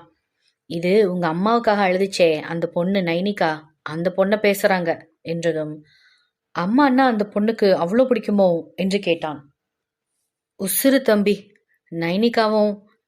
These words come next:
தாய் தகப்பனுக்கு மேலா நேசிச்சது இலக்கியாவை தான். அத்தைன்னு சொன்னதை விட அம்மாவா பார்த்து வளர்ந்துட்டா. இன்னைக்கு இறந்து போனதும் மகளா செய்ய நினைச்சா.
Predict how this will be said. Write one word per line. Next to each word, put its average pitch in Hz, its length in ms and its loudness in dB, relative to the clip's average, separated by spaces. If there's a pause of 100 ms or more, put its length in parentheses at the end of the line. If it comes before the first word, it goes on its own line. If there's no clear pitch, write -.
தாய் 214 300 0
தகப்பனுக்கு 247 560 2
மேலா 226 340 2
நேசிச்சது 214 580 0
இலக்கியாவை 196 520 0
தான். 175 220 -2 (500)
அத்தைன்னு 240 460 0
சொன்னதை 220 400 2
விட 208 160 4 (140)
அம்மாவா 220 540 0
பார்த்து 220 300 -2
வளர்ந்துட்டா. 190 440 2 (680)
இன்னைக்கு 180 360 -4 (260)
இறந்து 185 380 -2
போனதும் 226 460 4
மகளா 214 400 0
செய்ய 214 300 2
நினைச்சா. 196 400 2